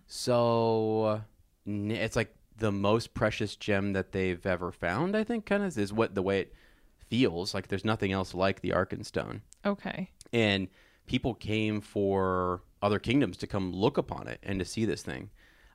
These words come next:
Speaker 1: I don't know that Bilbo actually knows all of that,
Speaker 2: Mm.
Speaker 1: you know, lore and history. I think he just, yeah. So to him, it's just something that he takes, and it's, it's whatever.
Speaker 2: So, um, real
Speaker 1: Yeah.
Speaker 2: quick, uh, s-, so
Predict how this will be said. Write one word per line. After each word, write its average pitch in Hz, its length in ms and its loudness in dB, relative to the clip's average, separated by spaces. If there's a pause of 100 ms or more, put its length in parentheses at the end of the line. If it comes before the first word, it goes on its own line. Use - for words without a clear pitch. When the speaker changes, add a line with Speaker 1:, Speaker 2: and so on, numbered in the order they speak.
Speaker 1:
I - 180 2
don't 269 140 4
know 254 100 6
that 110 200 0
Bilbo 120 340 6
actually 104 300 2
knows 98 380 0
all 113 240 2
of 113 80 -2
that, 117 340 0
Speaker 2:
Mm. 214 440 2
Speaker 1:
you - 120 -4
know, 101 440 0
lore 104 280 4
and 98 80 -2
history. 104 400 0
I 92 40 2
think 95 200 -4
he 92 160 -6
just, 90 400 -6 (960)
yeah. 104 360 -4
So 117 240 0
to 113 200 2
him, 123 180 4
it's 92 100 -2
just - 120 -6
something 98 220 -4
that 95 100 -4
he 98 120 -4
takes, 90 380 -6
and - 140 -8
it's, - 260 -14
it's - 180 -12
whatever. 67 420 -6 (160)
Speaker 2:
So, 202 240 -2 (260)
um, 190 320 -4
real 214 200 -2
Speaker 1:
Yeah. 190 60 -2
Speaker 2:
quick, 202 300 -2
uh, - 60 -14 (360)
s-, - 120 -18 (480)
so 214 320 -2